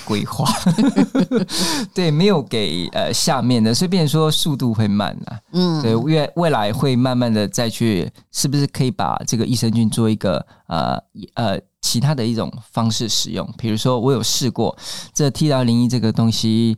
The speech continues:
Speaker 1: 哦，它可不可以加在其他的食品里面，
Speaker 2: 嗯。
Speaker 1: 然后变成是一般食品来用，不是保健品这样子。
Speaker 2: 哎，你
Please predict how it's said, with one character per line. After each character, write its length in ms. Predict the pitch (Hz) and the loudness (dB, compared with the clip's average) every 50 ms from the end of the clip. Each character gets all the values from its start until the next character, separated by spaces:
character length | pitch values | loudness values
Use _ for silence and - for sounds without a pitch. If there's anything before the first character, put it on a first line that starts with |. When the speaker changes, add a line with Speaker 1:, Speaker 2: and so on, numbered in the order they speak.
| - - _ | -4 -8 _
Speaker 1:
哦， 200 | - 107 104 95 | -4 -2 -2 -2
它 200 | - 113 123 127 | -2 -2 -2 -2
可 160 | 123 - - 98 | -2 -2 -2 0
不 100 | - 120 | 2 2
可 60 | 113 | 0
以 40 | 107 | 0
加 260 | - - 113 110 110 | 0 0 -2 -2 0
在 160 | - 113 107 | 0 0 -2
其 200 | - - - 107 | 0 0 0 0
他 160 | 101 107 110 | 2 2 2
的 120 | 110 107 107 | 2 0 0
食 360 | - - - - 113 113 123 | 0 0 -2 0 0 0 0
品 280 | - - 127 135 139 | 0 -2 -2 0 -2
里 140 | 131 113 95 | -2 -2 -2
面， 260 | - 113 120 113 - - - _ _ | -2 -2 -2 -2 -4 -6 -12 _ _
Speaker 2:
嗯。 260 | 104 101 196 185 165 | -4 -2 -2 0 0
Speaker 1:
然 80 | - 107 | 0 -2
后 80 | 110 | -2
变 180 | - 175 175 139 | 0 0 2 2
成 140 | 120 120 123 | 2 2 2
是 120 | 123 147 | 0 0
一 100 | - - | -2 -4
般 200 | 135 - 131 139 | -4 -2 -2 0
食 300 | 139 - - - 110 117 | 0 -2 -2 -2 -2 -2
品 220 | - - - 101 - | -2 -2 -4 -4 -2
来 140 | 80 80 | -2 -2
用， 220 | 95 110 117 98 - - | 0 0 0 -2 -4 -6
不 80 | - 107 | -6 -6
是 180 | - - 120 - | -4 -4 -6 -6
保 180 | - - - - | -6 -8 -8 -6
健 180 | - 113 - - | -6 -6 -6 -6
品 140 | - - - - | -8 -10 -10 -10
这 80 | - - | -8 -6
样 80 | - 294 | -4 0
子。 60 | 302 | 2
Speaker 2:
哎， 140 | 277 | 2
你 0 | 214 | 2